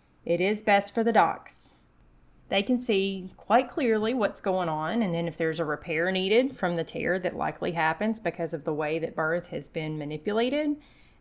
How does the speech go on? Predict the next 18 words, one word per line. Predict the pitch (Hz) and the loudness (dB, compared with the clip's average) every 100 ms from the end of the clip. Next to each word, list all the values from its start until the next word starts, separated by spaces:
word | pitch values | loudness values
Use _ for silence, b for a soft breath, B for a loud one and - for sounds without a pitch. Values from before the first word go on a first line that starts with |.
| - | -2
they | 170 | 0
can | 226 | 2
do | 226 311 | 2 6
those | 247 220 | 6 6
repairs | 220 208 190 185 185 | 4 2 2 2 0
without | 170 165 170 | 2 4 6
a | |
lot | 170 190 | 6 6
of | 202 | 6
hubbub | 175 170 165 165 | 6 8 6 6
because | 165 151 151 | 0 -2 -4
everything's | 151 175 180 175 - | -2 -2 -2 -4 -4
still | 196 220 | -2 0
right | 226 226 | 0 0
there | 220 196 190 185 | 0 0 2 0
on | 160 160 | 0 -4
plain | - 185 180 180 | -4 -2 -2 -2
display. | 175 - 160 - - | -4 -4 -6 -6 -8